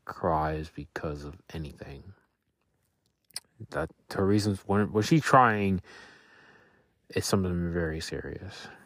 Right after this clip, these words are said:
Um, I've only s-,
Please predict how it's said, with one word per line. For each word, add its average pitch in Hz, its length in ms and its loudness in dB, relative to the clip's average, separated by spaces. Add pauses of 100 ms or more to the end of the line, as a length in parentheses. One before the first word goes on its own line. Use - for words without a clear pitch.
(800)
Um, 82 640 -6 (440)
I've 92 220 4
only 92 600 0 (960)
s-, - 400 -12